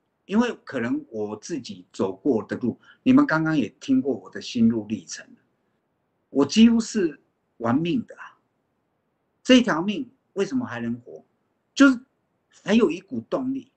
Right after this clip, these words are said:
想把医学完善。那我认为追求真理比任何更重要，没有比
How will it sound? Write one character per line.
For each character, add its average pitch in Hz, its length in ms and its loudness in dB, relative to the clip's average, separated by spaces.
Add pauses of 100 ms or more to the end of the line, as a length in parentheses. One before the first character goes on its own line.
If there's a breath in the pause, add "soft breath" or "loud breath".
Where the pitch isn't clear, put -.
(160)
想 131 260 -6
把 107 200 -12
医 156 160 -10
学 127 180 -10
完 151 320 -10
善。 - 240 -14 (640)
那 202 200 4
我 113 360 -2
认 160 160 -2
为 117 140 -2
追 151 240 -4
求 113 240 -10
真 123 280 -4
理 - 140 -8 (360)
比 107 140 -10
任 147 240 0
何 107 120 -10
更 113 240 -2
重 98 240 -12
要， 98 240 -18 (1200)
没 175 140 6
有 233 100 10
比 117 300 -4